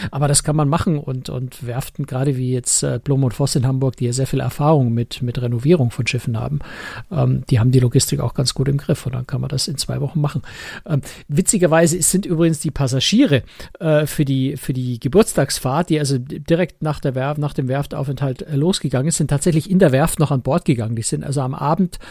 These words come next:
ähm, wie das Schiff noch im Trockendock lag, äh, sind die schon an Bord gegangen.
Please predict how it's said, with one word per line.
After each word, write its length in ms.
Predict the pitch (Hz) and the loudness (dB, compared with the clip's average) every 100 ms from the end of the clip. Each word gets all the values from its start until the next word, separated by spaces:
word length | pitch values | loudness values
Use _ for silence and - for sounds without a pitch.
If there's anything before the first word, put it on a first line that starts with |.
| - - - | -20 -20 -4
ähm, 300 | 151 151 151 - - - - - | 0 2 0 -4 -16 -20 -20 -16
wie 240 | 151 139 | -6 -2
das 160 | 151 147 | 0 2
Schiff 220 | - - | 2 2
noch 240 | 151 151 - | 2 2 -2
im 180 | 151 | -4
Trockendock 520 | 135 156 - 165 170 143 | -2 -2 -2 -2 0 0
lag, 520 | 135 160 - - - | 2 2 0 -6 -4
äh, 180 | 156 151 | -2 0
sind 200 | 151 151 | 0 -2
die 100 | 147 | -2
schon 380 | 143 139 143 | 0 0 -2
an 180 | - 139 | -4 -2
Bord 260 | 127 156 - | 0 0 0
gegangen. 480 | 175 147 165 202 | 0 2 2 0